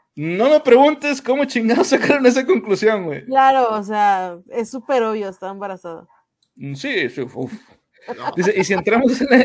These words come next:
Speaker 1: en la identidad de la modelo, las teorías se disparan. Según unos, fue la esposa de un comerciante toscano. Según otros, una amante de Leonardo.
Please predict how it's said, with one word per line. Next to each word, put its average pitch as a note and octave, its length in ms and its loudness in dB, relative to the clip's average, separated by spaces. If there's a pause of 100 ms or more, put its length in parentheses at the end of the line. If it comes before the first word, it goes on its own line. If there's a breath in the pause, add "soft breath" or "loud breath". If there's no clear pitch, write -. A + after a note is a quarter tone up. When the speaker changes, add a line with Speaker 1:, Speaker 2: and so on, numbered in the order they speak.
Speaker 1:
en G3 100 2
la F#3+ 60 4
identidad E3+ 400 2
de B3+ 60 2
la A#3 100 0
modelo, F3 480 -2
las D3 240 0
teorías C#3+ 320 -2
se B3+ 100 -4
disparan. F#3 640 -2 (300 soft breath)
Según F3 340 0
unos, G3+ 460 -4
fue D3 180 0
la G3+ 80 2
esposa G3+ 360 -6
de G3 80 -4
un G3 80 -6
comerciante E3 500 -6
toscano. E3 640 -6
Según - 380 -12
otros, E3 460 -6
una G#3+ 260 -2
amante F#3 400 -4
de F3+ 100 -2
Leonardo. C#3+ 520 -6